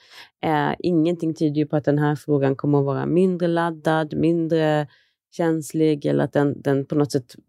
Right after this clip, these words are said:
når en, en slutpunkt när det här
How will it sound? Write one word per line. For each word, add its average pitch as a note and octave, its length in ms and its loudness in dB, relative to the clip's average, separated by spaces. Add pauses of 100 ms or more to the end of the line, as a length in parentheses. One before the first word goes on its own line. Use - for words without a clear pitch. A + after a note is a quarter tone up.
(340)
når D#3 360 0
en, C#3 220 -2
en D3 100 0
slutpunkt G3 1080 0
när D#3+ 280 0
det D3 100 0
här D3 340 -2